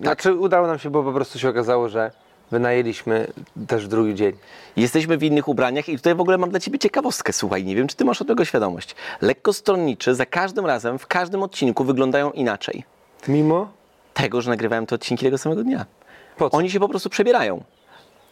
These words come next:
Speaker 2: Znaczy, ja ich trochę rozumiem. To daje jakiś taki rodzaj iluzji spotkania. No, twój kolega cały czas nie wygląda codziennie przez pięć dni tak samo, nie ma takiego samego ubrania. Jeśli ma, powinien zmienić kolegę.
Speaker 1: No co ty?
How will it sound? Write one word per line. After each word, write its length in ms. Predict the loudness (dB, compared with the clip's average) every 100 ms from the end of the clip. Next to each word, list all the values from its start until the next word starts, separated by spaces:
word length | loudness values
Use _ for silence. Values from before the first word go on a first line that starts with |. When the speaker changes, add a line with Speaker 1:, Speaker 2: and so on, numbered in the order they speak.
| -16 -2
Speaker 2:
Znaczy, 320 | 2 4 4
ja 140 | 4 2
ich 120 | 2
trochę 200 | 0 0
rozumiem. 400 | 0 0 0 2
To 160 | 2
daje 200 | 2 2
jakiś 200 | 2 0
taki 260 | -4 2 2
rodzaj 300 | 4 2 2
iluzji 320 | 2 2 2
spotkania. 760 | -2 -4 -2 0 0 0 0 -2 -10 -8 -2
No, 100 | 0
twój 220 | 0 2
kolega 320 | 2 2 2
cały 180 | 2 2
czas 200 | 0 0
nie 200 | 0 2
wygląda 760 | 0 2 2 2 2 2 0 -4 -8 -2
codziennie 420 | 0 2 0 -2
przez 180 | -6 0
pięć 240 | 0 2
dni 140 | 2
tak 160 | 2 0
samo, 360 | -2 0 0 2
nie 140 | 2
ma 60 | 2
takiego 200 | 2 2
samego 300 | 2 2 2
ubrania. 360 | 2 0 -2 -4 _ _ 0
Jeśli 320 | 2 2 2
ma, 220 | 4 2 0 _ _ _ _ _ _ _ _ -2
powinien 400 | 0 2 2 2
zmienić 280 | 4 2 4
kolegę. 300 | 4 4 2 -10 -4 2
Speaker 1:
No 140 | 2
co 160 | 4 0
ty? 240 | 2 -4